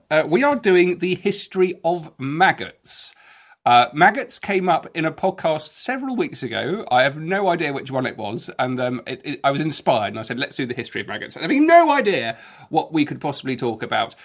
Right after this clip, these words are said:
with the history of maggots, um, James took a little bit of persuading, but I think that now he's fully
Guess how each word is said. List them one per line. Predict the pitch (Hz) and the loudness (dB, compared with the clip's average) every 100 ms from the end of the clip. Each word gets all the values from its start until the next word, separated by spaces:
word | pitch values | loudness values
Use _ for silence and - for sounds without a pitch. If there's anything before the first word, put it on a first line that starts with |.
| - | -16
with | - 131 | -6 -2
the | |
history | 131 131 131 | 0 0 0
of | 117 | 0
maggots, | 131 127 - 131 | 2 2 -2 -2
um, | 135 120 | -2 0
James | 165 160 143 | 0 2 0
took | 156 | -2
a | 160 | 2
little | 185 185 | 2 2
bit | 170 170 | 0 0
of | 170 | -2
persuading, | - 147 147 143 | 0 2 2 4
but | |
I | 143 | 2
think | 151 202 170 | 4 2 0
that | 156 | 0
now | 156 170 160 147 | 2 4 4 4
he's | 147 147 | 2 0
fully | - 208 170 170 | -4 2 4 4